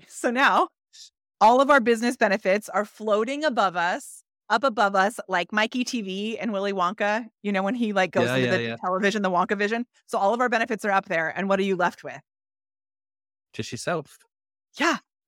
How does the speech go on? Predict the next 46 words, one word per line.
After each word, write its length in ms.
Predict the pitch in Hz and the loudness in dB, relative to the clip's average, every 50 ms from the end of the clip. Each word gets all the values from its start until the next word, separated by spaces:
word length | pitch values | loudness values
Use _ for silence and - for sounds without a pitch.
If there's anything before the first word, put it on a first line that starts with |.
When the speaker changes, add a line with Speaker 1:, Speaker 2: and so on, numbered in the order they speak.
| _ - | _ -2
Speaker 1:
Which 200 | - 294 277 - | 0 2 2 2
is 140 | 330 294 233 | 2 0 2
both 240 | 233 294 302 311 302 | 4 6 6 6 4
the 100 | - 311 | 2 2
most 380 | 339 277 262 277 311 - - - - - | 2 4 4 2 2 0 -6 -10 -6 -4
amazing 680 | 208 208 208 214 240 269 240 262 311 311 330 339 381 415 _ _ _ _ - | -4 -2 0 0 0 0 0 0 -2 0 0 -2 -4 -6 _ _ _ _ 0
and 300 | - 302 269 302 302 285 | 4 6 6 6 4 2
the 60 | 269 | 2
most 260 | 247 240 240 - - | 2 2 0 0 -2
terrifying 600 | - 277 247 254 247 - - 233 220 226 220 240 | -2 0 2 2 2 4 4 2 2 2 0 -2
thing 220 | - 226 220 214 214 | -2 -2 -2 -2 -4
to 80 | - | -4
be 140 | 202 202 196 | -4 -4 0
left 300 | 185 202 202 - - - | 0 0 0 0 -2 -8
with. 180 | 185 139 117 - _ _ _ _ _ _ _ _ _ _ _ _ _ _ - - | -8 -8 -8 -10 _ _ _ _ _ _ _ _ _ _ _ _ _ _ 2 4
Oftentimes 420 | 226 254 254 285 277 294 254 247 254 | 4 4 4 2 -2 -2 -2 -2 -2
before 160 | 240 254 240 | -2 -2 -2
we 100 | 226 214 | -4 -4
start 200 | - - 226 226 | -2 0 0 2
our 120 | 214 214 | 2 2
videos, 420 | 190 226 220 226 214 208 196 190 185 | 2 0 -2 0 0 0 0 0 -2
we 80 | 208 | -8
try 160 | 196 - 214 196 | -6 -2 0 0
and 180 | 190 190 190 | 0 0 -2
bring 220 | 170 196 220 220 214 | -2 -2 0 0 0
in, 180 | 208 190 185 | -2 -2 -2
like, 160 | 175 165 - | -4 -6 -4
our 120 | - 170 170 | -2 -2 -2
expertise 480 | 170 170 - 220 208 - 330 277 - | -2 -4 -8 -10 -6 -6 -6 -6 -8
and 40 | 175 | -10
we 60 | 175 | -8
have 120 | 180 165 - | -8 -8 -8
to 60 | 190 | -6
look 160 | 202 226 220 | -8 -8 -8
fancy, 360 | - 339 339 302 254 - 180 | -6 -6 -6 -6 -6 -8 -8
whatever. 320 | 180 190 233 247 220 196 170 | -4 0 0 0 0 0 -4
But 100 | 175 185 | -4 -6
if 100 | 190 - | -8 -8
we 140 | 240 262 254 | -10 -12 -12
start 380 | - - - 269 254 277 269 | -10 -6 -2 0 0 0 0
with 160 | 247 247 - | -2 -4 -6
who 100 | - 247 | -6 -12
we 160 | 240 233 226 208 | -10 -6 -2 0
are 140 | 196 185 | 0 0
as 100 | 170 170 | -2 -4
humans 420 | - - 220 214 202 180 170 - | -8 -10 -10 -8 -8 -10 -12 -14